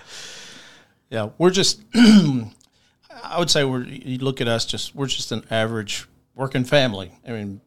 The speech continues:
Beth is, uh, uh, does interior decorating. Uh, she's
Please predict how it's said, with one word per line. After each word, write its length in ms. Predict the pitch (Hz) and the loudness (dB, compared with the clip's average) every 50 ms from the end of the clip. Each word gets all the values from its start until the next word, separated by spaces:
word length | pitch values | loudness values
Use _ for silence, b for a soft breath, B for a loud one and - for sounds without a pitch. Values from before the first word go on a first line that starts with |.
| _ _ | _ _
Beth 240 | - 131 131 131 - | -6 -6 -4 -4 -4
is, 300 | 120 110 107 - - - | -6 -4 -2 -4 -2 -2
uh, 400 | 117 110 104 107 104 - - - _ - 131 | -4 -4 -4 -6 -8 -10 -12 -18 _ -18 -16
uh, 180 | 123 135 - - - - 120 | -16 -14 -14 -16 -18 -16 -10
does 340 | 120 120 113 110 - - - - | -6 -6 -4 -4 -4 -6 -6 -4
interior 380 | 127 113 - - 143 123 123 | -6 -6 -4 -2 0 0 0
decorating. 800 | 120 120 120 120 - 123 117 120 120 117 117 117 113 113 110 - - - | 0 0 -2 -2 -4 -4 -2 -2 -2 -2 -2 -2 -4 -4 -6 -8 -10 -10
Uh, 240 | 120 110 110 104 101 | -8 -8 -6 -4 -4
she's 340 | - - 123 107 - - | -4 -4 -6 -10 -12 -16